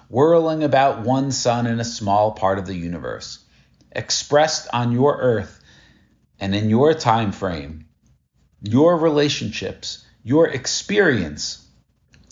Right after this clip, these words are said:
and in your life as you know it, as you live it, as you breathe it, as you feel it." Feel is in italics. So we're talking about the way of transformation. It's coming up after this lesson. And the way of heart is,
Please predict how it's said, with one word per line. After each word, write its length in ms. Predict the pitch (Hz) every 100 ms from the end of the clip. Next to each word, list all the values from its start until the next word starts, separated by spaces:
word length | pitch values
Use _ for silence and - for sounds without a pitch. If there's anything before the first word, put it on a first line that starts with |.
| -
and 120 | 113
in 100 | 123
your 140 | 135
life 280 | 101 82 -
as 140 | 101
you 60 | 117
know 240 | 139 151
it, 80 | 101 - _ _ _ -
as 220 | 90 90
you 100 | 147
live 280 | 185 247 220
it, 200 | - - _ - _
as 180 | - 113
you 120 | 156
breathe 480 | 143 127 165 208 214
it, 180 | 87 - - - -
as 320 | 131 151 135
you 160 | 160 165
feel 640 | - - 156 165 170 160
it." 400 | - 85 - - -
Feel 460 | _ - 135 131 92
is 160 | 95 90
in 120 | 92
italics. 840 | 87 90 85 80 - - - - - _ _ _ - - -
So 140 | 175
we're 180 | 160 170
talking 460 | 175 202 220 196
about 320 | 139 110 110 135
the 40 |
way 300 | 127 147 165
of 140 | 147
transformation. 800 | - 160 156 - 143 185 220 123
It's 140 | 110 -
coming 300 | 160 160 160
up 200 | 190 135
after 280 | 120 - 127
this 220 | 123 123
lesson. 560 | 151 180 151 85 73 - _ _ _
And 140 | 139 147
the 40 |
way 220 | 147 156
of 80 | 147
heart 380 | 120 170 180 160
is, 180 | 123